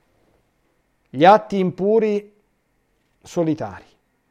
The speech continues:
Questi sono sempre intrinsecamente e gravemente disordinati, sempre, dovunque, dappertutto, comunque vengano praticati.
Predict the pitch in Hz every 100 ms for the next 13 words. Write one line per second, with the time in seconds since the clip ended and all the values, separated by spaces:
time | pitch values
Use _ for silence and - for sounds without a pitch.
0 | _ _ _ _ _ _ _ _ _ _
1 | _ _ _ _ _ _ 254 180 160 180
2 | 180 180 202 160 113 92 90 - _ _
3 | _ _ 151 143 175 175 185 180 190 180
4 | 131 120 117 143 160 180 208 180 151 131
5 | 143 131 139 117 92 - 90 _ _ _
6 | - - 202 170 120 135 143 180 202 185
7 | - 143 156 156 156 156 226 220 175 147
8 | 170 220 - 185 202 190 185 165 160 147
9 | 156 117 -